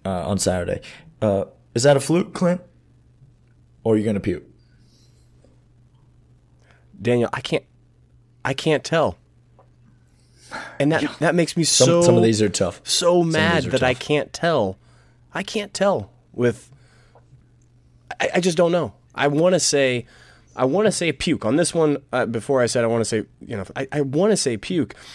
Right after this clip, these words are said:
Speaker 2: because I think I wanna get run of other guys to see what's going on, but they're all banged up. Um, but gosh, Daniel, it feels more pukey to me.
Speaker 1: It, it feels bad.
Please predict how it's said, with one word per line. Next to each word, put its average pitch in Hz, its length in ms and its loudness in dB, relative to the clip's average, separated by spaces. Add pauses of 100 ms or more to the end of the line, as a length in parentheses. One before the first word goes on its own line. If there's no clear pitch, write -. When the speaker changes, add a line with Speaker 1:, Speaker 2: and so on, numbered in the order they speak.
(140)
Speaker 2:
because 135 220 0
I 123 80 0
think 160 240 -6
I 143 60 -2
wanna 127 220 0
get 120 180 -2
run 113 260 0
of 101 100 -2
other 98 180 -2
guys 107 340 0
to 95 60 -10
see - 140 -4
what's 92 140 -6
going 95 200 -4
on, 101 160 0
but 87 160 -6
they're 95 140 -2
all 92 120 0
banged 87 340 -4
up. 101 220 -2 (420)
Um, 90 560 -2 (800)
but 101 160 -8
gosh, 107 300 0
Daniel, 95 320 -2
it - 180 -6
feels 151 520 0
more 117 220 0
pukey 104 440 -4
to - 100 -8
me. 78 200 -10 (2500)
Speaker 1:
It, - 160 -10 (200)
it 101 120 -8
feels 151 320 -4
bad. 98 500 2